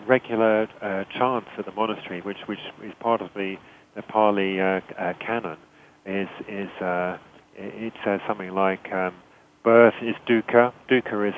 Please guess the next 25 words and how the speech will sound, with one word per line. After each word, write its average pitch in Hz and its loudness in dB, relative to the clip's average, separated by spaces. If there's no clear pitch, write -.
the 101 -4
Pali 101 4
word 98 2
for - -14
suffering. 98 2
Um, 90 -2
birth 113 8
is 110 0
dukkha. 113 0
Um, 92 0
sickness 110 -2
is 104 -2
dukkha. 110 -2
Aging 123 2
is 113 -4
dukkha. 117 0
Um, 92 2
not 120 4
getting 104 2
what 110 4
we 104 -2
want 104 2
is 107 -6
dukkha. 117 0
Um, 87 0